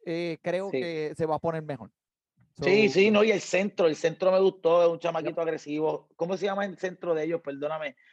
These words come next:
Speaker 2: Este, no tengo el nom-, se me fue el m-, nombre de la mente ahora mismo, pero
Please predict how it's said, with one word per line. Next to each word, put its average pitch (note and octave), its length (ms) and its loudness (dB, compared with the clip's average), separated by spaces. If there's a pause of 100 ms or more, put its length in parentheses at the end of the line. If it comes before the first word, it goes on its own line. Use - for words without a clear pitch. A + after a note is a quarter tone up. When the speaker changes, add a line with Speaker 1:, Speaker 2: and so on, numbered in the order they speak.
(280)
Speaker 2:
Este, D3 460 0
no C#3+ 320 -2
tengo E3 200 2
el D#3+ 80 -2
nom-, D#3 280 -6
se D3 120 -4
me C#3 100 0
fue D3+ 180 -2
el D3+ 80 -2
m-, D#3 160 -6
nombre D#3 320 0
de D3+ 60 4
la D3 80 4
mente C#3+ 200 -4
ahora C#3+ 120 4
mismo, D3 260 -4
pero C#3+ 320 4